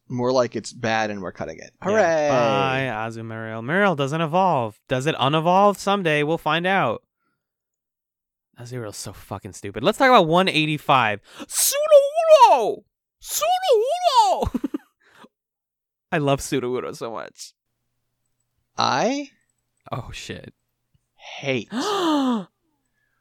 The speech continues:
Speaker 1: Sudowoodo. Let me tell you something.
Speaker 2: Please.
Speaker 1: I've told this story all the time, but you apparently keep forgetting it, so I have to bring it up again. When I was playing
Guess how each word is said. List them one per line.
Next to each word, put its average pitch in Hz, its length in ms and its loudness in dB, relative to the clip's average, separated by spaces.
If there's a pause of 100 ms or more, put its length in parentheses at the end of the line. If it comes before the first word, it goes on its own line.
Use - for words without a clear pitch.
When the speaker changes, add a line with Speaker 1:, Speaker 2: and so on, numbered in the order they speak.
(200)
Speaker 1:
Sudowoodo. 120 720 -6 (200)
Let 320 180 2
me 440 140 0
tell 151 300 -2
you 107 200 -6
something. - 500 -14 (100)
Speaker 2:
Please. - 120 -2
Speaker 1:
I've 220 140 0
told 254 220 0
this 214 120 -2
story 175 300 0
all 151 180 -2
the 208 80 0
time, 156 360 -4
but 123 120 -6
you 160 200 -10
apparently 175 460 0
keep - 240 -10
forgetting 151 440 -2
it, 104 140 -8 (120)
so - 160 -4
I 135 40 0
have 160 140 -4
to 190 60 -10
bring 180 240 -2
it 170 60 -2
up 175 140 -2
again. 104 420 -6 (340)
When 123 160 0
I 220 160 0
was 427 160 0
playing 165 640 0